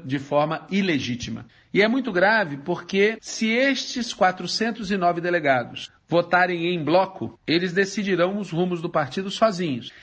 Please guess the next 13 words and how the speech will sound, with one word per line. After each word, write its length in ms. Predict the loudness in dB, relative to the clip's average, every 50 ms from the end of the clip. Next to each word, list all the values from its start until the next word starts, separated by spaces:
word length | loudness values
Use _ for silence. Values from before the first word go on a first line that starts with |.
| -8 _
E 80 | -4 -2
se 140 | 2 2 2
eles 180 | 2 2 2
decidirem 500 | 2 0 0 0 0 -2 0 0 0 2
votar 320 | 2 2 2 4 2 2 2
em 80 | 0
bloco, 400 | 2 4 4 4 4 2 -4 -14
saírem 540 | -12 -4 0 2 2 2 2 0 -2 -2 -2
do 100 | -4 -4
plenário, 580 | -2 0 0 2 2 2 2 2 0 -2 -6 -8
decidirem 640 | -6 -6 -6 -6 -6 -6 -4 -2 -2 -2 -2 -2
entre 300 | -2 -2 -2 -2 0 2
eles 540 | 2 2 2 0 -2 -4 -4 -4 -4 -6 -10